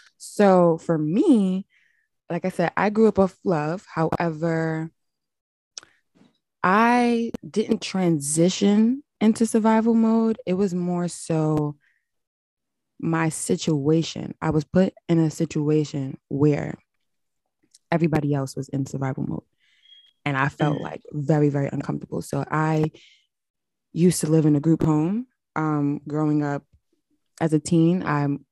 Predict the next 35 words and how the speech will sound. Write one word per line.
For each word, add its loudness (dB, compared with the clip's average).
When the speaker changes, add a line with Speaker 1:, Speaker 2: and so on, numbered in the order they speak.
Speaker 1:
was 2
in 0
a -2
group -2
home -2
for -6
a -4
little 0
while, -4
and 0
I 4
went 4
in 0
blindsided, -4
<laughs> -2
like, -2
completely 2
blindsided. -2
'Cause -4
when -2
I -2
went -2
in, 0
I -2
was -4
like, -10
you -2
know, 0
giving -2
people -4
the -4
benefit -4
of -8
the -12
doubt, 0